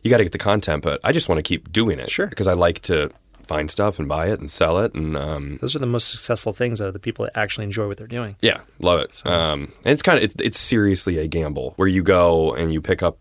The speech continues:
Speaker 1: this thing and you can't look in the box until you leave, or you pay for it, or you,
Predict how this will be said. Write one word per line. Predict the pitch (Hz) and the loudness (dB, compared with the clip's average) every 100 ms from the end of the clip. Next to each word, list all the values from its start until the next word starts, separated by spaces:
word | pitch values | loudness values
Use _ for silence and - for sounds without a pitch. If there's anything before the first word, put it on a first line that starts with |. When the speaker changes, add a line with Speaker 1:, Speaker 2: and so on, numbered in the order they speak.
| _ | _
Speaker 1:
this | 85 - | -6 -2
thing | 101 87 | 0 2
and | 82 | 2
you | 78 | -2
can't | - 90 - _ - | 0 0 -2 _ -4
look | 85 80 | -2 0
in | 80 | 0
the | |
box | 76 82 85 - | 0 0 0 -2
until | 80 87 | -2 -2
you | 78 76 | 0 -2
leave, | 78 80 82 87 87 - _ _ _ _ _ _ - | -2 0 0 -2 -6 -14 _ _ _ _ _ _ -8
or | 80 | -8
you | |
pay | 76 87 85 | -2 0 2
for | 95 92 | 4 4
it, | |
or | 85 | 2
you, | 78 | -2